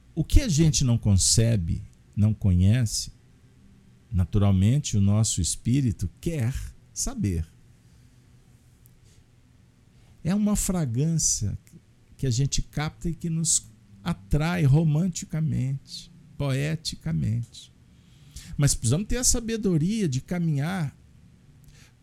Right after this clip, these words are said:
no processo que o texto sugere. Transição. Sair de uma condição para outra. É um processo. Não acontece magicamente,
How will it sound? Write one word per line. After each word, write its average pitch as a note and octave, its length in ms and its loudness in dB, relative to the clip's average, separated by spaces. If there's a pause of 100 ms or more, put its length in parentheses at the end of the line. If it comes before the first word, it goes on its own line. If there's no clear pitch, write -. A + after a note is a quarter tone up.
(200)
no G3+ 240 4
processo G#3+ 800 0
que - 140 -6
o E3 40 -2
texto - 540 -2
sugere. C#3 840 0 (1400)
Transição. F#3 960 2 (800)
Sair C3+ 560 0
de A#2 140 -4
uma G#2+ 160 -2
condição A#2+ 520 -4
para G3+ 300 -8
outra. E3+ 500 -2 (720)
É F#2 120 2
um G2 160 4
processo. - 1000 0 (840)
Não C4 280 0
acontece F3+ 880 -6 (320)
magicamente, G2+ 1300 0